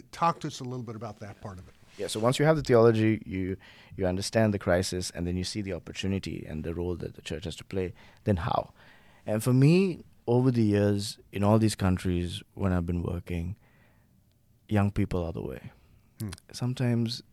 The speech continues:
Speaker 2: you've been so jaded as a generation, or the older generation, it's difficult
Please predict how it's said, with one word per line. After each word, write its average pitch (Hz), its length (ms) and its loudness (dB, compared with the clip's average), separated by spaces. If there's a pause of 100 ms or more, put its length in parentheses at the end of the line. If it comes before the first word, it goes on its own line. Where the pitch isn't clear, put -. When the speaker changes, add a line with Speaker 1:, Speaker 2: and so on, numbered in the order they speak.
(340)
Speaker 2:
you've 110 240 -2
been 104 180 0
so 113 260 -2
jaded 101 500 0
as 90 140 0
a 92 60 -2
generation, 90 800 -4
or - 60 -12
the 95 100 -8
older 95 160 -4
generation, 90 440 -6
it's 104 120 -10
difficult 107 680 -4